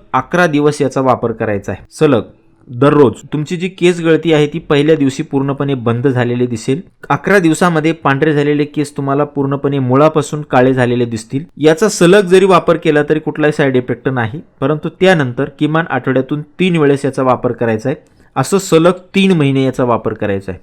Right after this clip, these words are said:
तुमचे पांढरे झालेले जे केस आहेत ते पूर्णपणे काळे होतील. हा उपाय तो आपल्याला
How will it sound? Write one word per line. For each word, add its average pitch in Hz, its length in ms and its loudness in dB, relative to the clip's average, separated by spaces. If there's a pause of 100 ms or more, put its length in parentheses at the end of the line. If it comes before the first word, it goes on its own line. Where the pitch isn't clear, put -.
(140)
तुमचे 185 380 2 (200)
पांढरे 139 300 0
झालेले 143 440 0 (200)
जे 131 120 -4
केस 139 340 -4
आहेत 123 280 -4
ते 143 80 -2
पूर्णपणे 139 600 -4 (120)
काळे 113 200 0
होतील. 123 380 -4 (160)
हा 156 140 0
उपाय 170 280 2
तो 175 120 -2
आपल्याला 156 440 0